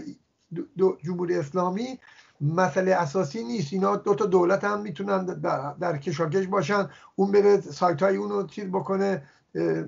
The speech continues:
هک بکنه، اونم پاسخ بده. و مسئله اساسی اینه که دولت جمهوری اسلامی، اه، سیا-، در سیاستش عمدتاً حرفه. دولت اسرائیل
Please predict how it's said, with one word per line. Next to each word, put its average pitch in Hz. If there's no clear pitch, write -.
هک 185
بکنه، 196
اونم 185
پاسخ 175
بده. 202
و 175
مسئله 196
اساسی 233
اینه 240
که 208
دولت 202
جمهوری 175
اسلامی، 160
اه، 156
سیا-، 180
در 175
سیاستش 175
عمدتاً 170
حرفه. 185
دولت 208
اسرائیل 190